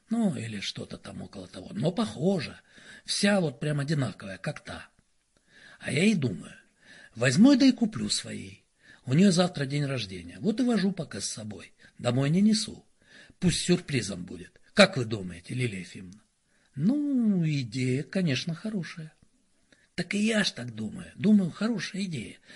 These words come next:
Она у меня, как и вы, тоже всё такое красивое, любит, собирает, там вещи всякие разные.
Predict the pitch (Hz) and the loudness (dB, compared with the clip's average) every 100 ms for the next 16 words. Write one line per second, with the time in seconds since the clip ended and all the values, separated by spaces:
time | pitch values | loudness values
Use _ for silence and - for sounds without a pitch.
0 | - - 190 254 254 214 202 180 190 226 | -10 0 4 6 8 6 4 0 -2 0
1 | 175 95 - - - - 233 160 - - | 0 -4 -14 -20 -20 0 2 2 -2 -12
2 | - - - 214 175 - 127 131 180 185 | -18 -8 -2 0 0 -4 -6 -2 -2 -2
3 | - 110 87 87 104 165 233 220 165 131 | -6 -8 -10 -10 -4 -2 2 2 2 -2
4 | - 113 107 170 208 185 147 - - - | -10 -10 -6 -4 -2 -2 -6 -10 -14 -10
5 | 151 202 185 - 156 - 151 - 127 120 | -4 -2 -4 -6 -12 -10 -12 -10 -10 -10
6 | 107 - - | -12 -16 -20